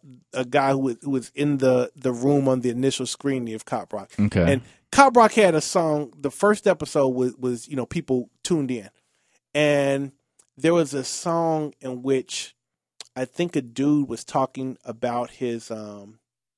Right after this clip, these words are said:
Speaker 1: I think his wife had died, but the child was born.
Speaker 2: Okay.
Speaker 1: And, and she died in childbirth.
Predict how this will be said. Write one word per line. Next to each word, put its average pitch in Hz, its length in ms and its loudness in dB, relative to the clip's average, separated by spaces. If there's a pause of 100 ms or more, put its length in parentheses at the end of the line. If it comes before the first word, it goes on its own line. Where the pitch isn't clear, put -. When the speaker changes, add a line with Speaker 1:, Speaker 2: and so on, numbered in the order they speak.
(680)
Speaker 1:
I 131 60 -8
think - 280 -6 (1700)
his 139 240 -4
wife 175 360 6
had 151 160 2
died, 143 360 4
but 139 180 -2
the 123 60 -12
child 151 440 2
was 117 160 -8
born. 110 320 -6 (640)
Speaker 2:
Okay. 123 360 0
Speaker 1:
And, 127 120 -6 (100)
and 123 100 -10
she - 120 -4
died 135 240 4
in 120 80 -2
childbirth. 104 500 -4